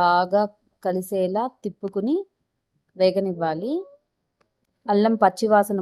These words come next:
పోయి ఆయిల్ పైకి తేలేంత వరకు వేగితే సరిపోతుంది. నేను రెండు మీడియం సైజ్ టొమాటోస్ని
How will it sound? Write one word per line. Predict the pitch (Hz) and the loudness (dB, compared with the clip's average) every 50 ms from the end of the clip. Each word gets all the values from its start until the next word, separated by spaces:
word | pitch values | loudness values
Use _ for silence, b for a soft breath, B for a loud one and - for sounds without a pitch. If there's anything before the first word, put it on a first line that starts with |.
| 185 190 | -2 -2
పోయి | 190 190 196 214 240 277 330 339 294 - - 196 185 | 0 0 0 0 -2 -2 -2 -2 -2 0 2 4 6
ఆయిల్ | 185 202 226 240 233 - - | 6 4 4 0 -2 -2 0
పైకి | 185 180 196 202 - 220 208 - | 0 0 0 -2 -8 -12 -6 -4
తేలేంత | 196 190 190 196 196 190 190 185 190 175 185 | -4 -2 -2 -2 -2 -4 -4 -4 -2 -2 -2
వరకు | 180 185 180 233 190 | -2 -2 -6 -8 -6
వేగితే | 185 180 170 170 170 208 202 - | -6 -6 -6 -6 -8 -10 -8 -8
సరిపోతుంది. | 196 170 165 170 190 180 180 - 160 156 156 170 208 277 330 370 571 - _ _ _ _ _ _ _ _ | -8 -8 -8 -8 -8 -8 -8 -8 -8 -8 -6 -6 -6 -6 -8 -10 -12 -18 _ _ _ _ _ _ _ _
నేను | 226 233 233 240 233 208 220 | 2 4 4 4 4 4 2
రెండు | 220 214 208 208 202 | 2 4 2 2 2
మీడియం | 202 208 214 214 233 254 269 277 269 262 | 0 0 -2 -2 -2 0 0 0 0 0
సైజ్ | - 226 208 196 196 - | 0 0 0 0 -2 -2
టొమాటోస్ని | - 196 190 190 196 190 - 196 185 190 - - 233 | -4 -2 -2 -2 -4 0 0 0 0 0 -4 -8 -10